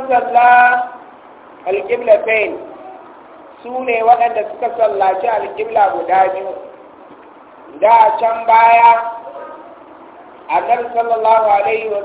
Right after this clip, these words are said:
sallam yana kallon Baitul Maqdis. Daga bisani kuma,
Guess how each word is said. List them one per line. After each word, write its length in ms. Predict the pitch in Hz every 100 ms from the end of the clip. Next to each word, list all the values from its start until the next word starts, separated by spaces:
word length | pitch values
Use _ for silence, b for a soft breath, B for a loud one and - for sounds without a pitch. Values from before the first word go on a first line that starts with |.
| 226
sallam 360 | 233 233 233 - - - - - - - - - - - - - - -
yana 480 | 165 214 226 214 190
kallon 640 | 226 226 226 226 226 220 - - - -
Baitul 480 | 214 226 - 214 185
Maqdis. 440 | 202 208 185 175 - - - - - - - - - - - - - - - - - 170
Daga 160 | 196
bisani 560 | 196 - 220 240 247 247
kuma, 480 | 254 262 277 277